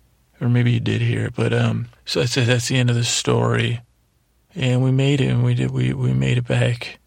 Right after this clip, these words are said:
to Earth, Morley and I, back to our lives.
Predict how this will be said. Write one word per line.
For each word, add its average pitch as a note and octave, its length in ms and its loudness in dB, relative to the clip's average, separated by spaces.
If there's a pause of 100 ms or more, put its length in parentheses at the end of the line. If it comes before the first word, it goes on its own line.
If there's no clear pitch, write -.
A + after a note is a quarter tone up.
(200)
to - 100 -8
Earth, A#2+ 440 0
Morley B2+ 540 2
and A#2 80 0
I, A#2+ 420 -2
back B2 420 0
to - 140 0
our B2+ 160 2
lives. A#2+ 760 -2